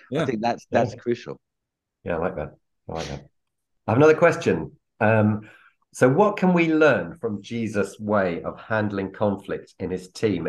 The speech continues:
Speaker 3: if we can call them a team? We mustn't laugh at them 'cause they, they are just like us, as you said. In North Africa, when some employees get more work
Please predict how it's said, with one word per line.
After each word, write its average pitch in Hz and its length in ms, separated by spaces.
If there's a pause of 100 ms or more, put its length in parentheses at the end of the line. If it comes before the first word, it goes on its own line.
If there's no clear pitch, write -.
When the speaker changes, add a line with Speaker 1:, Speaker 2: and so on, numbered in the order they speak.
Speaker 3:
if - 200
we 101 80
can 104 200
call 120 200
them 123 160
a - 80
team? 71 440 (600)
We 110 80
mustn't 120 240
laugh 85 240
at - 140
them 67 160
'cause - 180
they, 85 120 (120)
they 92 80
are 92 100
just 87 180
like 80 220
us, 73 180
as 71 120
you 78 80
said. 69 260
In 113 160
North 180 200
Africa, 110 440
when 95 160
some 123 200
employees 117 420
get 110 180
more 101 200
work 80 360